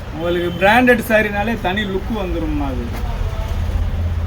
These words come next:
பாருங்க, இதெல்லாம் எப்படி இருக்கு பாருங்க. உங்களுக்கு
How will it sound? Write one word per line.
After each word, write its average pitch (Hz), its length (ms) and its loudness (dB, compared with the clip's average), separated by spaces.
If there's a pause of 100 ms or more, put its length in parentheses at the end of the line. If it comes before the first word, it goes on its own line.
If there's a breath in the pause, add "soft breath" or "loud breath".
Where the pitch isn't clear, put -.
(1300)
பாருங்க, 151 240 -2
இதெல்லாம் 165 240 0
எப்படி 170 200 0
இருக்கு 147 260 0
பாருங்க. 139 240 -2 (140)
உங்களுக்கு 147 320 -2